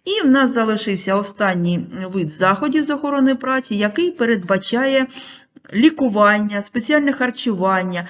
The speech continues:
а також встановлюють та регулюють, реалізують, вибачте, норми, спрямовані на забезпечення права працюючих на обов'язкові медичні огляди, медичну допомогу, оздоровчо-профілактичні заходи, лікувально-профілактичні харчування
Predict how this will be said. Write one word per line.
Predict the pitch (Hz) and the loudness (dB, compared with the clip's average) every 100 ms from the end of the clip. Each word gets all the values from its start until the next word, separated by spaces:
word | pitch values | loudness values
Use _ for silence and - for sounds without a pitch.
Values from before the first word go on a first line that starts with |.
| - - | -12 -6
а | 202 | -4
також | 247 359 370 208 | 0 -2 -2 -8
встановлюють | - 208 202 233 294 226 170 - | -6 -2 0 2 0 0 -2 0
та | 202 | 0
регулюють, | 202 202 190 175 240 277 185 - - - - | 0 -2 -2 0 0 0 -2 -8 -20 -20 -8
реалізують, | 180 196 214 214 190 226 294 - 160 147 175 | 0 2 2 0 0 2 2 0 -8 -10 -8
вибачте, | 175 170 170 170 165 | -6 -6 -6 -4 -2
норми, | 190 254 302 196 | 2 2 2 0
спрямовані | 175 - 180 208 254 240 220 - | -2 -4 -4 0 0 0 0 -4
на | 190 220 | -2 -2
забезпечення | 208 185 180 - 226 240 220 190 | -2 -4 -6 -6 -4 -4 -4 -4
права | 175 185 226 202 | -4 -4 -2 -4
працюючих | 180 175 - 185 175 190 269 - - - - | -4 -6 -8 -8 -8 -8 -10 -12 -18 -16 -6
на | 196 262 | 0 0
обов'язкові | - 190 180 180 175 - 254 233 | 0 -4 -4 -2 -4 -2 -2 -2
медичні | 175 170 226 233 208 | -4 -4 -4 -4 -4
огляди, | 165 156 156 160 160 | -2 -4 -6 -8 -6
медичну | 170 185 247 233 202 | -6 -2 -4 -4 -4
допомогу, | 196 190 175 165 156 156 160 - - - | -4 -4 -6 -4 -4 -4 -8 -18 -18 -8
оздоровчо-профілактичні | 190 233 269 262 214 214 226 226 214 - 196 - 175 | 0 2 2 -2 -4 -4 -4 -4 -4 -6 -6 -4 -6
заходи, | 165 170 - 170 160 156 | -2 -4 -4 -10 -8 -6
лікувально-профілактичні | 180 202 226 277 247 202 180 180 180 175 180 - | -6 -4 -2 0 0 -2 -6 -4 -6 -6 -8 -10
харчування | 175 175 - - 214 277 294 247 | -10 -10 -10 -8 -4 -2 0 0